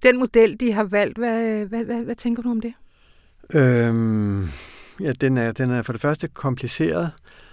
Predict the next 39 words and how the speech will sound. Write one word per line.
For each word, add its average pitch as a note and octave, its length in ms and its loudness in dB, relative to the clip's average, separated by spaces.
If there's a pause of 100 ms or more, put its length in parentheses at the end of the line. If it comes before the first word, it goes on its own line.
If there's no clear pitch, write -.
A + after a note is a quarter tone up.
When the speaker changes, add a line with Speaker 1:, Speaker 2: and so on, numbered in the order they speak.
Speaker 1:
Ja. A3 140 -4 (160)
Speaker 2:
øhm, A2 720 -2 (440)
og C3+ 200 -4
den C3 160 4
er B2 120 4
jo A#2 80 4
ikke, D3 320 2 (540)
afgifterne C#3+ 580 -2
er C3 40 2
ikke C3+ 180 -2
på C#3 160 -6
det C#3 180 0
niveau, C#3+ 400 2 (100)
som C3 240 -4
for B2+ 100 -6
eksempel C3 260 -6
Klimarådet B2 640 -4
har A2+ 440 -8
anbefalet, A#2+ 680 -4 (460)
og B2+ 80 -8
som A#2 160 -4
de C3 100 -6
økonomiske B2+ 460 -4
vismænd C3+ 340 -4
også A2+ 260 -10
har A#2+ 60 -8
anbefalet. A2+ 580 -10 (600)
Øh, B2 260 -4
og A2+ 180 -8
det C3 40 -4
vil B2 80 -4
sige, B2+ 160 -6
der C3 100 0
er A#2 300 0
formentlig C#3 540 -4
ikke C#3+ 180 -2
så C#3 160 -6
stor B2+ 500 -4
en A2+ 300 -6